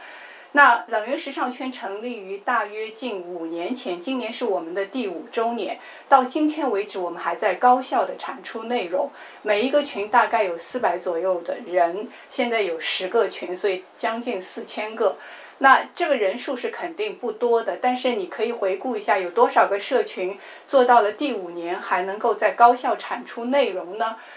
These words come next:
所以我们从社群产出的内容，我们称之为是用户产出内容。大家有很多看到的我在公众号发布的内容，其实不是我个人创作的，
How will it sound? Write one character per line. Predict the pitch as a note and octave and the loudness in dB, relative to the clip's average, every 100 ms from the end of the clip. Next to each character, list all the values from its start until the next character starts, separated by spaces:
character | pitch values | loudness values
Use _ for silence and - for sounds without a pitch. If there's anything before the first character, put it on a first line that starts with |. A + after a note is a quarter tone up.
| - | -18
所 | - C#4 | -2 2
以 | |
我 | C#4 G3+ | 4 2
们 | F#3+ B3 B3 | 2 -2 -4
从 | - G#3+ | -6 -6
社 | - F4+ B3+ A3+ | -2 0 2 0
群 | - G3 | -4 -12
产 | A3 - G3+ - | -8 -6 -6 -6
出 | - A#3 | -6 -4
的 | G#3+ | -2
内 | A#3+ A#3 F3+ | -2 -2 -4
容， | F#3+ - - - - - | -6 -6 -8 -12 -18 0
我 | F#3+ | 4
们 | F#3 F#3+ | 4 2
称 | - C#4 C4 | -2 -2 -2
之 | - | -2
为 | A#3+ F3+ | -4 -4
是 | F#3 G#3+ G#3 | -6 -6 2
用 | D4+ B3 | 4 4
户 | A3+ C#4 G4+ | 0 -4 -4
产 | - - | -6 -10
出 | - G3+ | -10 -6
内 | G3 E3+ | -6 -6
容。 | - C4 - - - | -8 -10 -14 -20 2
大 | C#4 | 6
家 | C4+ C4+ | 8 6
有 | |
很 | C4+ G#3 F#3 | 4 -4 -2
多 | A3+ | -2
看 | A#3 D#4+ C4 | -2 0 2
到 | B3+ A#3+ | 6 4
的 | G#3+ | 4
我 | G3 F3+ | -2 -2
在 | - G3+ | -2 0
公 | C#4 C#4 | 0 2
众 | C4+ | 2
号 | A#3 A#3 | 2 0
发 | - B3 A#3 | 2 2 2
布 | A#3 | 0
的 | G#3+ | -8
内 | G#3+ G#3 | -8 -4
容， | F#3+ | -4
其 | F#3+ A#3 | -6 -8
实 | A3+ | -8
不 | - A3+ | -10 -4
是 | B3+ | -2
我 | G3+ E3+ | 0 -2
个 | - C#4+ A3+ | -6 0 0
人 | F3+ E3+ F#3 | 0 -6 -6
创 | - A#3+ F#3 | 2 2 2
作 | - G3+ | 2 2
的， | - | 2